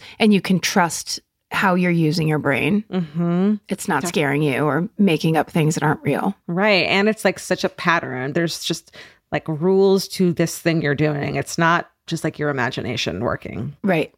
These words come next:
Speaker 1: Yeah.
Speaker 2: The team at Oxford realizes that this person, William, is their most valuable volunteer, and they can simply tell him which word they're currently working on, and he'll write back with a long list of useful quotations for that word.
Speaker 1: <laughs>
Speaker 2: So they're, like, stoked that he's there, but they don't know,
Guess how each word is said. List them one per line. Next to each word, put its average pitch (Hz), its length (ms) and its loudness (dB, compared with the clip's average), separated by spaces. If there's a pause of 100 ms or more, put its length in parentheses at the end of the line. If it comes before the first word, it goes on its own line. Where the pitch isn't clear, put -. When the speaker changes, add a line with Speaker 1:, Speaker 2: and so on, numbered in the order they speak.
(160)
Speaker 1:
Yeah. 165 160 0 (120)
Speaker 2:
The 220 80 2
team 208 260 0
at - 140 0
Oxford 147 460 0
realizes 156 540 2
that 156 280 0
this - 160 -8
person, 175 640 -2
William, 151 480 0 (280)
is 185 160 2
their 180 100 0
most 165 220 2
valuable 190 500 4
volunteer, 143 760 0 (260)
and 214 140 2
they 240 60 4
can 240 140 0
simply 254 240 0
tell 240 200 2
him 208 120 4
which 175 180 -2
word 185 160 2
they're 165 260 2
currently 196 460 0
working 208 340 2
on, 143 260 2
and 135 160 0
he'll 160 180 2
write 180 280 2
back 151 300 0
with 165 100 -4
a 135 80 -2
long 170 420 0
list 156 280 -2
of 143 120 -2
useful 160 360 0
quotations 143 580 -2
for 135 120 -6
that 143 200 0
word. 73 400 -6
Speaker 1:
<laughs> - 320 -10
Speaker 2:
So 190 300 2
they're, 240 280 2
like, 202 200 0
stoked 185 300 0
that 160 100 -2
he's 156 180 -4
there, 160 460 2
but 170 100 -8
they 202 100 4
don't 202 220 2
know, 160 400 0